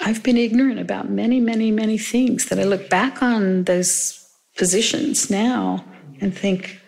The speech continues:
"I just didn't know. I didn't have enough life experience yet." So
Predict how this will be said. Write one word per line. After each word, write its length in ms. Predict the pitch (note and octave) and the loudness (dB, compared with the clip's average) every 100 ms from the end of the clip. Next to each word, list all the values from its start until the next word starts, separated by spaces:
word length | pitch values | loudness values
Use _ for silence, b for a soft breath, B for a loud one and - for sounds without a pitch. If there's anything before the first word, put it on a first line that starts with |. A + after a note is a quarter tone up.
| - | -8
"I 80 | G3+ | -2
just 280 | A#3+ A3 | -2 0
didn't 300 | - A3 G3+ | 0 2 2
know. 280 | F#3+ G#3 B3+ | 0 0 0
I 80 | F#3+ | 0
didn't 200 | G#3 G3+ G3+ | 0 2 0
have 80 | |
enough 480 | G3 G3 F#3+ - - | 0 -2 -2 -10 -4
life 280 | G3+ G3 F#3 | -2 0 -2
experience 920 | G#3+ - G3 B3 C#4 - - - - G#3 | -4 -2 0 2 0 -2 -4 -4 -4 -4
yet." 340 | G3 F3+ - - B B B B B B B B B B B | -2 -2 -4 -8 B B B B B B B B B B B
So 400 | - - A3+ A3 | -2 2 2 2